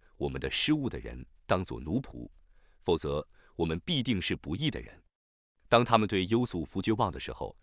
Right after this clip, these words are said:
他们离席而秘密会议。他们的大哥说：“你们的父亲曾要求你们指安拉发誓，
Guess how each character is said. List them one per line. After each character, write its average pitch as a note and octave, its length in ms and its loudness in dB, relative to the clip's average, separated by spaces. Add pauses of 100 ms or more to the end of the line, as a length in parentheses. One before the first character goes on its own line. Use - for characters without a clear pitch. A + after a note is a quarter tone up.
(180)
他 B2 160 6
们 E2+ 100 0
离 E2 200 0
席 - 340 -4
而 D#2+ 180 -2
秘 C#3 160 0
密 F#2+ 120 0
会 A#2+ 180 -2
议。 - 180 -14 (520)
他 - 140 6
们 C#3+ 100 4
的 G#2 80 2
大 F#2+ 140 0
哥 F2+ 160 -2
说 D2 260 -4 (140)
：“你 G2 140 0
们 F#2+ 100 0
的 A#2 80 2
父 C3 220 0
亲 C2 240 -8 (120)
曾 F2+ 200 -6
要 G#2 160 2
求 B1 380 -6
你 E2+ 100 -4
们 D2+ 120 -4
指 - 140 -6
安 E2 120 -6
拉 G2+ 120 0
发 B2 220 0
誓， D#2+ 200 -6